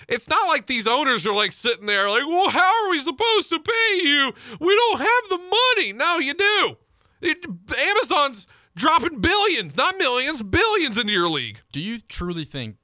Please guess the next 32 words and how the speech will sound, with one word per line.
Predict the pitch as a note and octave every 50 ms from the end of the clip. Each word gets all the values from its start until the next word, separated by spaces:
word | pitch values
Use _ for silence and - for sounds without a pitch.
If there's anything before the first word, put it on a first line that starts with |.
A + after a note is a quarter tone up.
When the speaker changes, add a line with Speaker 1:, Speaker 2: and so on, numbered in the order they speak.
| _ _
Speaker 2:
that | B2+ A#2 A2 A2+
Lamar | A#2+ A#2+ A#2+ B2 B2+ B2
Jackson | A2+ A#2 A2+ A2 A2 - - G#2
is | G2+ G2 G#2+
worth | G#2 G#2 G2+
sixty | - - - B2 A#2 - B2+ A#2
million | A2 G#2+ G#2+ G#2+ G#2 G2+ G2+ G2
dollars | G2 F#2+ F#2+ F#2+ F#2+ G2
a | G2
year? | G2 F#2 F#2 F#2+ G2+ _ _ _ _ _ _ _ _ _ _ _ _ _ _ _ _ _ _ _ _ _ _ _
Speaker 1:
No. | - D#3 E3+ F3 D#3 A2 G#2+ - _ _ _ _ _ _ _ _ _ _ _ _ _
No, | - D3 E3 F3 E3+
I | E3+ E3+ D#3
don't. | D3+ D#3+ F3+ D3+ F2+ - _ _ _ _ _ _ -
That's | C#3 D#3 E3+ E3+ - -
the, | E3 F3 F#3 F3 F3+
that, | F3+ F3+ E3+
and | D#3 D3+ D#3
I | D#3+ D#3+ D#3+
think | - F3+ F3 E3+ E3+ - _ _ _ _ _ _ _ _ -
he | - - - F#3+ F#3 F3+ F3+ D#3
is | A2+ C#3+ C#3+ C#3+ C3+ B2
wanting | A#2 A#2 B2 C3 C3+ D#3 F#3 G#3+ G#3+
that, | A3+ A#3 B3+ C#4 - - _ _ _ _ _
but, | - C3 G#2+ - E3 D#3+ D3+ C#3+ C#3+ C3+ - - - - _ _
uh, | B2+ C#3 C#3+ C#3+ C#3 C3+ C3+ C3 C3 C3 B2+ B2 - _ _ _ _ _ _ _ _ _
no. | - D3+ E3 F#3 F3+ B2+ G#2+ A2 _ _ _ _
Speaker 2:
Yeah. | - F#2+ E2 E2+ E2+ - _ _ _ _ _ _ _ _ _ _ _ -
Speaker 1:
I | C3 D3+
don't, | E3 E3+ D#3+ - -
I, | - D#3 D3+ - _ -
I, | C#3 D3 D3+